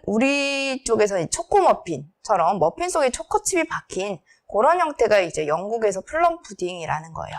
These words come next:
그 말랑말랑한 푸딩이라기보다는 빵 형태, 이런 푸딩 모형을 제시를 했어요. 이때 톰슨이 푸딩 모형을 제시를 하면서 실험을 몇 가지를 했는데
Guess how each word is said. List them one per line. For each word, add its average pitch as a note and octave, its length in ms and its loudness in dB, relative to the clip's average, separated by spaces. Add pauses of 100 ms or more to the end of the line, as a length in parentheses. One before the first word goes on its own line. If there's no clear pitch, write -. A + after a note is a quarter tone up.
(200)
그 G3+ 100 -6
말랑말랑한 A3 680 2
푸딩이라기보다는 A3 1040 -8
빵 F4 260 -2
형태, D4+ 520 -8 (380)
이런 F3+ 220 -6
푸딩 E4 280 -2
모형을 F3+ 500 -4 (220)
제시를 F3 380 -2
했어요. F3+ 440 0 (560)
이때 C4+ 200 2
톰슨이 D#4 680 2
푸딩 F#4+ 380 0
모형을 A3 800 0
제시를 G#3 360 2
하면서 G3+ 520 4 (100)
실험을 F#4 580 4
몇 E3 160 0
가지를 F3 380 -4
했는데 G3+ 480 -8